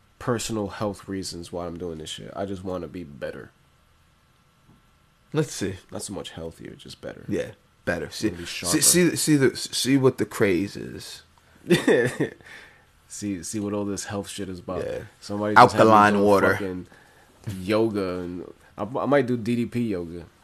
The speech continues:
Speaker 2: Yeah, I told you when I did yoga. Yoga is actually very helpful.
Speaker 1: You guys know where to follow the account, man. At Button Roach.
Speaker 2: At Button Roach. That's it.
Speaker 1: And, man, all I can say is, um,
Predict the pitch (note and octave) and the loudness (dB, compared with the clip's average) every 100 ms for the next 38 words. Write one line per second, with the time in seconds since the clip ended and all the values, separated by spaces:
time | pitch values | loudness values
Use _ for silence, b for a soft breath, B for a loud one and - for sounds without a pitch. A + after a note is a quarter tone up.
0 | b b b - G2+ A#2+ - A#2 G#2 G#2+ | b b b 0 2 4 6 4 4 0
1 | F#2+ E2+ F#2 - - C#2+ - G#1 D#2 G2 | 0 0 -2 -6 -4 -6 -6 -6 -6 -6
2 | D2 - - - - G#2+ G#2+ - D#2+ - | -10 -12 -16 -18 -6 -6 -6 -8 -6 -6
3 | C#2+ - - A#1+ B2 _ _ _ _ _ | -6 -8 -12 -16 -18 _ _ _ _ _
4 | _ b b b - B B B B B | _ b b b -16 B B B B B
5 | B _ - C#3 E3+ D3 C#3+ B2+ A#2 B2+ | B _ -6 8 10 10 8 6 2 2
6 | A#2+ A#2 A2+ G#2 A2+ G#2 G#2 G2+ G2+ C3+ | 2 2 0 0 -2 0 0 -2 0 2
7 | B2+ A#2 A#2 G#2+ G2 G2 F#2+ F#2 - - | 0 0 0 0 -2 -2 -4 -6 -12 -16
8 | _ C#3 B2+ A#2 G#2+ B2 G#2+ G#2 G2+ G2 | _ 12 12 8 10 10 10 8 4 2
9 | - - - _ B2 G#2 - F#2+ - _ | 0 -8 -8 _ 4 4 4 -2 -4 _
10 | _ _ _ _ _ _ - G2 G2+ G2 | _ _ _ _ _ _ -6 -2 0 2
11 | G2 G2+ G#2 F#2+ G#2 b b b - _ | 2 2 0 -2 -6 b b b -20 _
12 | - - - - - _ _ _ _ _ | -14 -14 -20 -20 -20 _ _ _ _ _
13 | G2+ A2 G#2 G#2+ - G#2+ G2+ G2 G2 G2 | -6 -4 -4 -8 -6 -6 -6 -6 -8 -8
14 | F#2+ F2+ | -8 -12